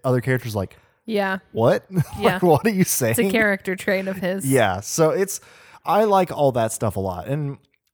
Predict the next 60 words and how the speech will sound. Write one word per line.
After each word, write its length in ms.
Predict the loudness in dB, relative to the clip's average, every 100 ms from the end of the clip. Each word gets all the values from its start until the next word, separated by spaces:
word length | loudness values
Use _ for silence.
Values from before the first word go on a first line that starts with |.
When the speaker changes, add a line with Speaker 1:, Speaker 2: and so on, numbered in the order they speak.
| 0
Speaker 1:
as 220 | 2 2
we 80 | 0
were, 300 | 2 2 2 -4
I 60 |
mean, 120 | -10 -10 -4
it 100 | -2
had 140 | 0 0
been 120 | 0
a 60 |
few 160 | 0 -2
years 260 | -2 -2 -6
since 140 | -4
I'd 160 | -4 -4
seen 180 | -6 -8
this 140 | -8
movie 180 | -8 -8
for 140 | -8 -6
sure. 260 | -4 -4
And 200 | -4 -8
so 260 | 0 2 2
as 320 | 2 2 0
especially 400 | -2 -4 -2 -4
some 200 | -2 -2
of 40 | -2
the 60 |
more 360 | -2 -2 -2 -6 _ _ _ _ _ _ -18
violent 440 | -4 0 0 -2
parts 420 | -2 -2 -4 -8 -14 -18 _ _ _ -20 -8
were 180 | -6
coming 280 | -4 -6 -2
up 160 | -2 -4
and 160 | -8
stuff, 180 | -8 -4
which, 240 | -2 -2 -4 -14 -8
although 240 | 0 2 4
I 20 |
will 160 | 4
say, 260 | 2 -2 -4 -8 _
they 100 | -2
never 220 | 0 0
show 460 | -2 0 2 2 2
anyone 420 | -2 -6 -6 -6
actually 420 | -6 -6 -6 -12
die 480 | -10 -2 -2 -2 -8 -10
on 180 | -10
screen. 340 | -10 -12 -12 -8
Everything 340 | -4 -4 -4
like 160 | -6 -4
that 140 | -4
is 100 | -4 -6
al-, 180 | -6 -6
is 140 | -4
always 220 | -4 -2
Speaker 2:
Yeah, 120 | -2 0
but 120 | 0
Speaker 1:
off. 60 |
Speaker 2:
I 20 | -2
have 180 | -2
an 80 | -4
imagination. 840 | -6 -6 -6 -10 -10 -10 -12 -14